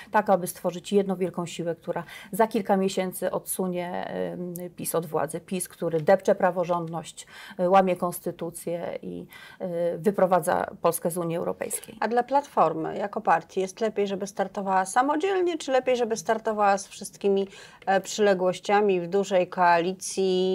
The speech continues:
Speaker 2: E, bo nie jest jasne, jak przekładają się,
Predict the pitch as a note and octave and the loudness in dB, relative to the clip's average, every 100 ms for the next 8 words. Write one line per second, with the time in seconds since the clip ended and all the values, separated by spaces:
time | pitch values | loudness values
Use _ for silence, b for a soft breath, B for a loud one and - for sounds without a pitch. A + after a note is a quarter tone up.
0 | F#3 - F#3 G3 D#3+ G3+ G3 G#3 G#3 G3+ | 0 0 0 0 -2 -6 -2 4 6 8
1 | G3 G3 G3+ G#3 A3 D#4 G#4 C4 - A3+ | 8 8 6 2 0 2 2 -2 0 4
2 | F#3+ - - F#3 F3+ F#3 F#3 - F#3 F#3+ | 4 2 -2 0 2 0 -2 -8 -2 0
3 | F#3+ F#3 F3+ F3+ - | 2 2 0 -4 -6